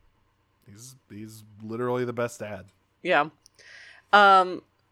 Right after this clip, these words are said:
Speaker 2: Slipstream Sam asks, "All right, get your weird wood stories going.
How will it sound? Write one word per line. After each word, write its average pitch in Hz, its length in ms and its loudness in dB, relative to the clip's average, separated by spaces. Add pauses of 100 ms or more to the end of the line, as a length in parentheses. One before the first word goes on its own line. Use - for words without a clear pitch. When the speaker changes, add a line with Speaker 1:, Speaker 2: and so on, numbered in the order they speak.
Speaker 2:
Slipstream 247 480 -2
Sam 202 300 -2
asks, 190 460 0
"All 240 140 8
right, 165 220 6
get 220 120 -2
your 170 240 0
weird 220 640 -6
wood 185 220 -4
stories 165 420 -6
going. 151 400 -4